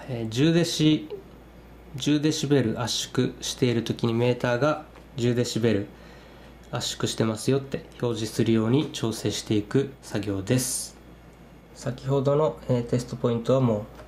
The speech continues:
使わないので、クリップ外します。えー、ノブの位置を真ん中二十四、二十四、インアウトを二十四、えー、アタッ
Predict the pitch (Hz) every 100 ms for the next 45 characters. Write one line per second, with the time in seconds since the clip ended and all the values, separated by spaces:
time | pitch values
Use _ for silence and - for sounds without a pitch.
0 | - - - 120 120 120 113 104 110 127
1 | - - - - 117 - - - - -
2 | 117 113 - 107 101 98 - - - -
3 | - - - - - - - - 120 123
4 | 175 185 143 110 104 - 113 135 160 -
5 | - - - 123 123 120 120 117 139 139
6 | 120 107 110 110 101 - - - - 123
7 | 127 123 110 101 117 110 - - - -
8 | - - - - - 131 131 131 135 131
9 | 131 135 151 143 127 107 104 98 104 101
10 | - - - - - - - - 113 110
11 | 131 131 156